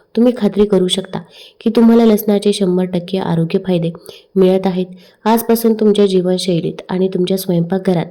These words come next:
हा एक अटळ नियम बनवा. आता वैज्ञानिक पुराव्यांवर आधारित हे जागृत ॲलेसिन तुमच्या शरीरातील सात सर्वात महत्त्वाच्या आणि मौल्यवान अवयवांसाठी चमत्कारासारखे कसे कार्य करते, हे शोधूया.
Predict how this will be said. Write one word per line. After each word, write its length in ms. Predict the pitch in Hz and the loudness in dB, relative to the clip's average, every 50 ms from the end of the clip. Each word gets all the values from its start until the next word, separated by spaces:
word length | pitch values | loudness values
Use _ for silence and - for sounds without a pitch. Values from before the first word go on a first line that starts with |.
| - _ - - - - _ _ | -12 _ -20 -20 -20 -20 _ _
हा 180 | - - 240 233 | -4 0 2 4
एक 220 | 220 214 208 208 - | 4 4 4 2 -2
अटळ 220 | 196 - 196 185 | -2 0 0 0
नियम 300 | 180 180 175 175 180 185 | 2 2 0 0 0 -2
बनवा. 260 | 185 180 175 170 165 170 170 - _ - _ _ _ - | -2 -2 -2 -4 -4 -6 -8 -14 _ -20 _ _ _ -4
आता 180 | 208 202 233 | -2 0 2
वैज्ञानिक 460 | 226 208 202 196 196 202 196 196 190 190 | 4 4 4 6 6 4 4 4 0 -2
पुराव्यांवर 640 | 190 - 185 185 180 175 185 190 196 196 185 170 170 - - - - _ _ - | -2 -2 0 0 0 0 0 0 0 0 -2 -2 -4 -8 -14 -20 -20 _ _ -2
आधारित 440 | 185 185 196 202 190 196 196 196 | 0 2 2 4 4 2 2 0
हे 160 | - - 214 202 | 2 2 2 4
जागृत 460 | 202 196 180 170 180 175 165 165 - - | 4 2 2 0 0 -2 -4 -6 -6 -4
ॲलेसिन 460 | 185 185 190 196 202 202 - 190 165 170 - - - - _ _ _ - | 0 2 2 2 2 0 -2 -4 -4 -6 -10 -16 -20 -20 _ _ _ 0
तुमच्या 300 | 226 226 233 220 247 254 | 2 4 4 4 4 4
शरीरातील 440 | 247 247 226 226 220 214 214 208 214 208 | 4 4 4 4 4 4 4 2 2 0
सात 360 | - - 208 185 185 185 214 208 | -2 -4 -2 -2 -2 -2 -2 -4
सर्वात 500 | 208 - 196 185 175 175 170 175 - - - _ _ _ _ _ _ _ _ | -2 -2 -2 -2 0 -2 -4 -6 -8 -16 -20 _ _ _ _ _ _ _ _
महत्त्वाच्या 680 | 214 208 220 220 233 247 - 233 226 202 190 - 196 175 - | 0 2 4 4 2 2 0 2 2 2 2 0 -2 -2 0
आणि 240 | - 208 202 208 | 2 4 6 6
मौल्यवान 500 | 208 208 196 190 190 202 220 214 196 185 185 - - | 6 6 6 6 6 6 6 4 4 2 0 -4 -2
अवयवांसाठी 720 | 185 185 185 190 190 185 185 190 202 202 208 220 196 - 190 - - - - - - - _ _ - | 0 2 4 4 4 4 4 2 2 0 0 -2 -4 -4 -4 -10 -10 -16 -20 -20 -20 -20 _ _ 0
चमत्कारासारखे 800 | 233 233 240 254 254 247 - 202 196 196 196 202 190 190 - 202 | 2 2 2 2 0 0 0 0 0 0 0 -2 -2 -2 -2 -2
कसे 300 | 190 190 185 190 - 226 | 0 0 0 0 0 0
कार्य 240 | 220 220 208 202 190 | 0 2 2 0 0
करते, 320 | 190 - 185 180 - - 185 | 0 -2 -4 -4 -2 -4 -4
हे 160 | 196 190 214 214 | 0 2 2 2
शोधूया. 360 | 208 - 180 170 170 170 | 2 2 0 0 -2 -4